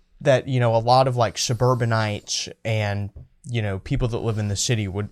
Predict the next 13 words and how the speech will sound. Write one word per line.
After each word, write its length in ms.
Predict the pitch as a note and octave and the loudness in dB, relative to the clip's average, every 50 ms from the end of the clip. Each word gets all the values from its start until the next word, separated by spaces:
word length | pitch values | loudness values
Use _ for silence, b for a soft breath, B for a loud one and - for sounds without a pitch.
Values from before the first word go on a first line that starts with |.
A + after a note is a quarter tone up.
| - | -6
would 160 | A2 A2 G#2 - | -6 -6 -6 -4
kind 200 | - A#2 A2+ G#2+ | -6 -6 -4 -4
of 100 | F#2+ F#2+ | -4 -4
look 280 | G2+ A2 A2 - - | -4 -4 -4 -6 -4
down 320 | - A2 G#2 G#2 A2 G#2+ G2+ | -2 -2 0 0 0 -2 -4
on. 300 | F2+ - - - - B B B B B B B - - | -6 -8 -10 -12 -14 B B B B B B B -8 -2
And 380 | C#3 C#3 C#3 C3 C3 B2+ B2+ - _ _ _ _ _ _ _ - | 2 4 4 4 4 2 0 -4 _ _ _ _ _ _ _ -4
something 240 | - G#3 A3+ A3+ G#3 | 0 0 2 2 2
that 60 | F3 | 2
he's 180 | D3 C3 B2+ - | 0 0 0 0
talked 240 | - D#3 D#3+ D#3+ | 0 0 0 0
about, 380 | - D3 C#3+ C3 B2 A2+ - - _ _ - | 2 4 6 6 6 4 2 -2 _ _ -4
uh, 220 | - - G#1 - | -2 -2 -2 -2